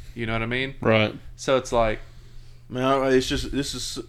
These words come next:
Speaker 3: if this is on script, it's such an advanced thing that it's hard to fathom that someone could write this far in advance.
Speaker 2: I don't know. I, just the whole deal of her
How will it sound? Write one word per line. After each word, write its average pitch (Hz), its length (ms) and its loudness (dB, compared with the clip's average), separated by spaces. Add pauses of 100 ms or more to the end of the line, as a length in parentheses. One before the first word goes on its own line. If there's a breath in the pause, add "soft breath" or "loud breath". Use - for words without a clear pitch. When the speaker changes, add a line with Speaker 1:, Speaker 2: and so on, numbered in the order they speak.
(420)
Speaker 3:
if 131 180 0
this 147 240 0
is 139 160 -2
on 113 300 -2
script, 113 420 -4
it's 107 180 -6
such 131 320 -2
an 117 120 0
advanced 107 840 -4
thing 110 420 -4 (220)
that 117 160 4
it's 104 80 -8
hard 117 240 2
to 104 40 -4
fathom 101 440 -2
that 101 100 -10
someone 110 240 -6
could 101 140 -8
write 104 400 -4
this 190 220 -4
far 107 280 -2
in 101 80 -6
advance. - 640 -10 (920 loud breath)
Speaker 2:
I 104 80 2
don't 98 140 2
know. 92 260 -2 (240)
I, 135 120 2
just 139 520 -8
the 127 120 0
whole 127 220 6
deal 117 280 4
of 98 140 -2
her 110 480 0